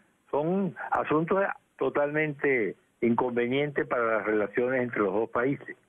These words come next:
Pero lo, lo más delicado que yo he visto es no solamente la crítica pública a una decisión que toma el gobierno de, de, de, de, el del presidente Santos,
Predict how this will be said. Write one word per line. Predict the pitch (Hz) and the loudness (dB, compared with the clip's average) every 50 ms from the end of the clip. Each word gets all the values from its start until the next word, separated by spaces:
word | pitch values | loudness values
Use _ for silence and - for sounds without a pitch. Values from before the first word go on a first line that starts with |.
| _ _ _ _ _ _ | _ _ _ _ _ _
Pero | 120 120 131 135 135 | 0 2 2 2 2
lo, | 131 131 131 127 123 | 0 0 -2 -2 -2
lo | 127 127 127 | -2 -2 -2
más | 151 190 208 | -2 -2 -2
delicado | 226 277 233 190 151 - 175 170 175 185 165 | -2 -2 -4 -4 -2 0 0 0 0 0 0
que | 147 143 | 0 0
yo | 139 143 | 0 0
he | 151 | 0
visto | 156 151 143 123 - _ - 131 135 - - - - - - - _ | 0 -2 -2 -4 -4 _ -4 -4 -4 -6 -12 -16 -14 -14 -14 -8 _
es | - 139 147 160 170 | 0 2 2 2 2
no | 180 196 190 | 0 0 -2
solamente | - - 202 208 208 202 196 196 196 190 185 - 208 190 | 0 0 0 0 0 -2 -2 -4 -4 -2 0 0 0 0
la | 175 156 131 | 0 0 -2
crítica | - - 156 151 156 151 - 170 151 151 127 | -2 0 0 0 0 0 -2 -2 -2 -2 -4
pública | - - - 196 202 165 131 107 90 - - - - - _ _ _ _ _ _ - | -2 0 0 0 2 0 0 -2 -2 -2 -4 -4 -4 -8 _ _ _ _ _ _ -4
a | 104 107 | 0 0
una | 110 117 117 117 120 127 139 147 160 156 143 127 | 2 2 2 0 0 0 0 0 0 0 0 0
decisión | 123 127 - - 113 101 - - 113 127 143 143 | 0 0 0 0 -2 0 0 0 0 0 0 0
que | - 156 147 | -2 -2 -2
toma | - 139 127 127 127 131 | 0 0 0 0 0 0
el | 127 120 | 0 0
gobierno | 117 117 110 113 113 117 110 120 120 117 104 - - - - - _ | 0 0 0 0 -2 -2 -2 -2 -2 -2 -4 -4 -8 -14 -18 -12 _
de, | - 101 101 101 101 101 98 95 87 | -2 0 0 2 2 0 0 0 0
de, | 92 98 92 85 85 80 | 0 0 0 -2 -2 -2
de, | - 90 - - - - - - - - _ _ | -2 0 0 -2 -4 -6 -12 -16 -20 -20 _ _
de, | - - - - - | -8 -6 -4 0 0
el | 107 101 101 | 2 2 2
del | 98 101 101 101 98 | 2 2 2 0 0
presidente | - 104 92 - 110 110 113 120 - 127 117 | -2 -2 0 2 2 2 2 0 -2 -2 -2
Santos, | - 175 170 123 - - - - | -2 -2 -4 -6 -8 -8 -8 -8